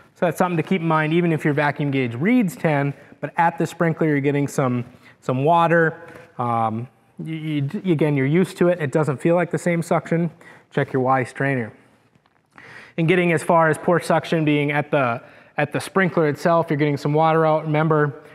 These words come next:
the longer the drop, you might have to go a bit slower. You might have to rock it a bit more before pulling it.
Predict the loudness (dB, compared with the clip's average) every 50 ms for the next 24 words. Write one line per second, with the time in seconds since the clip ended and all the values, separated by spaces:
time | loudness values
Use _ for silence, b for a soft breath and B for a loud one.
0 | B B -4 -2 0 2 2 2 4 2 2 2 2 0 0 2 2 2 4 2
1 | 2 0 -4 -4 -4 -2 0 0 -2 -2 -2 -2 0 0 0 2 2 0 0 -2
2 | -2 -2 0 2 2 2 2 2 2 2 2 0 0 0 0 0 2 2 2 0
3 | 0 0 0 0 0 -2 -2 0 0 2 2 2 2 0 -2 -4 -6 -4 -2 -2
4 | -2 -2 -2 -2 0 0 0 0 0 -2 -2 -4